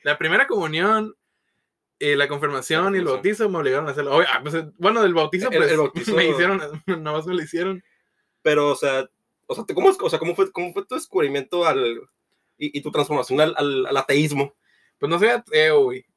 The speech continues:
Speaker 1: O sea, sí, pero no.
Speaker 2: Agnóstico, lo que dicen todos los
Speaker 1: Agnóstico, ajá.
Speaker 2: lo, o sea, lo que dicen todos los culones, o sea, de que,
Speaker 1: <laughs>
Speaker 2: <laughs> o sea, de que, "Ah, es que no creo en Dios,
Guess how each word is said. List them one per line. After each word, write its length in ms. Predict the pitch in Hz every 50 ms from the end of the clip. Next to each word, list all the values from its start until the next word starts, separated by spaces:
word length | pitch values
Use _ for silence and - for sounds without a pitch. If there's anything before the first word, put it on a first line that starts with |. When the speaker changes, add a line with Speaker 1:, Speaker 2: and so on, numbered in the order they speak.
| _ _ -
Speaker 1:
O 100 | 147 147
sea, 380 | 151 151 139 135 123 123 - _ _ _ _ _ _ _ _ _ _ _ _ _ _ _ _ _ _
sí, 160 | - - 190
pero 260 | 190 220 220 190 151
no. 260 | 143 147 143 131 - -
Speaker 2:
Agnóstico, 480 | - 135 147 170 180 170 - 175 - 127
lo 100 | 123 120
que 80 | 120
dicen 200 | 117 117 127 143
todos 120 | 143 143 143
los 120 | 147 156 165
Speaker 1:
Agnóstico, 320 | 165 147 143 165 151 156
ajá. 360 | 147 139 143 147 143 143 - -
Speaker 2:
lo, 100 | 147 -
o 60 | - 160
sea, 100 | 185 170
lo 80 | 170 -
que 80 | 160
dicen 180 | 156 190 190 190
todos 120 | 196 208 214
los 80 | 208
culones, 400 | - 143 135 156 170 156 135 117
o 60 | 120
sea, 120 | 113 - 127
de 180 | 127 120 120
que, 200 | 120 120 120 117
Speaker 1:
<laughs> 560 | 117 117 127 117 - - 139 - - - _ -
Speaker 2:
<laughs> 420 | - - - 185 - - 160 -
o 80 | 147 135
sea, 140 | - 139
de 160 | 135 139 131 -
que, 180 | - 131 131 -
"Ah, 140 | 151 175
es 80 | 185 185
que 80 | - 185
no 140 | 196 190 -
creo 200 | - 202 202 208
en 100 | 202 196
Dios, 260 | 214 247 277 269 -